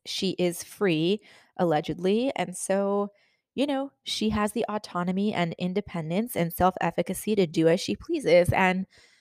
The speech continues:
listen, I'm a huge Britney fan, but I can realize the fact and accept the fact that she doesn't owe us anything at this point. Um, she has given us enough since she was a child.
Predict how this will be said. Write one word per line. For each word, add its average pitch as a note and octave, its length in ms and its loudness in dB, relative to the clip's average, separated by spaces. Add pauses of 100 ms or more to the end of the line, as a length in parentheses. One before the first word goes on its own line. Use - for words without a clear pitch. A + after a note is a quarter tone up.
(760)
listen, F3+ 640 2 (200)
I'm C4+ 140 0
a C4 80 2
huge A#3+ 260 0
Britney A3 320 6
fan, A3 380 4
but G3+ 160 6 (240)
I B3 220 6
can G#3+ 400 2 (340)
realize F3 680 0
the F#3 120 2
fact F3 360 4
and F3 100 2
accept - 380 -2
the F#3+ 80 4
fact F3 400 -2
that - 160 0 (180)
she - 220 -4
doesn't C4 340 0
owe E3 200 6
us D#3 300 0 (360)
anything D#3+ 840 -4 (360)
at E3+ 140 4
this D3+ 200 4
point. - 380 4 (160)
Um, E3 380 4 (320)
she C#4+ 200 2
has F#3+ 220 6
given E3 480 4
us - 480 -6 (180)
enough F3+ 640 2 (220)
since F#3+ 260 2
she - 160 2
was D#3+ 180 2
a G2 100 -6
child. E3+ 720 0